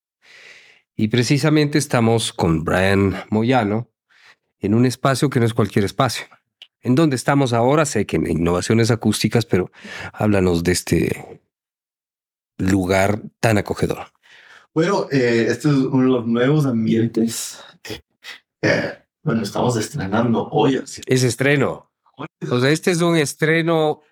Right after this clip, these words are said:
Speaker 1: eh, con público.
Speaker 2: Dos mesas hoy en cien por ciento. Vamos con estas butacas, no sé si se llaman así, nuevas. El musgo en toda la pared. Este es un ambiente que mucha gente conocía antes. Aquí estamos aquí en la suite que hicimos en el dos mil veinte.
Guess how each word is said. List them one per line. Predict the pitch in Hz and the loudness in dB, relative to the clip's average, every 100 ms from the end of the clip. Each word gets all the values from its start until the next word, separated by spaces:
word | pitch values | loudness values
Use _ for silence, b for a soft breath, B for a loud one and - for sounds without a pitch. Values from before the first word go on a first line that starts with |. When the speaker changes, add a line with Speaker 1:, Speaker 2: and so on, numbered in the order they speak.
| - | -6
Speaker 1:
eh, | 143 120 117 | -4 -2 -4
con | - 123 123 | -2 -2 0
público. | 196 208 170 143 107 92 _ | 0 2 0 -2 -4 -4 _
Speaker 2:
Dos | 143 160 | -4 -2
mesas | 135 143 - 156 | -2 -4 -4 -2
hoy | 120 143 165 | 0 0 -2
en | 131 | -2
cien | - 143 | -2 -2
por | 147 135 | 0 -2
ciento. | 127 135 147 175 180 b b b b _ | 0 0 0 -2 -2 b b b b _
Vamos | 117 110 | -6 -4
con | 117 | -4
estas | 113 117 113 - - - _ _ _ _ _ _ | -2 -2 -2 -4 -12 -18 _ _ _ _ _ _
butacas, | - - - - 120 | -12 -4 -4 -2 -2
no | 113 | -2
sé | 107 | -4
si | 107 | -4
se | 110 | -2
llaman | 113 113 113 | -2 -2 -4
así, | - 127 127 | -6 -4 -2
nuevas. | 113 113 120 139 - _ B B B B B _ _ | -2 0 0 -2 -6 _ B B B B B _ _
El | - 104 | -10 -2
musgo | 120 117 123 | 0 0 0
en | 123 | 0
toda | 120 120 120 | 0 0 -2
la | |
pared. | 117 110 127 | -4 -4 -2
Este | 156 156 175 | -2 -2 -4
es | 170 165 | -2 -2
un | 175 | -2
ambiente | 190 175 170 165 | 0 0 -2 -2
que | 180 165 | -4 -2
mucha | 143 143 | -2 -2
gente | 147 139 143 | -2 -2 -4
conocía | 135 120 113 131 131 | -2 -2 -2 0 0
antes. | 120 117 196 220 | -2 -2 -2 -2
Aquí | 143 123 | -8 -10
estamos | - 113 110 | -2 0 0
aquí | 110 120 | -2 -2
en | |
la | 113 | -2
suite | - - 127 139 - - _ | -4 -2 -2 -2 -8 -20 _
que | 113 - 123 | -8 -4 -6
hicimos | - 117 117 113 | -4 0 0 0
en | 113 110 | -2 -2
el | 110 | -4
dos | 110 113 | -4 -4
mil | 104 | -4
veinte. | 127 143 131 131 175 | 0 0 0 -2 -4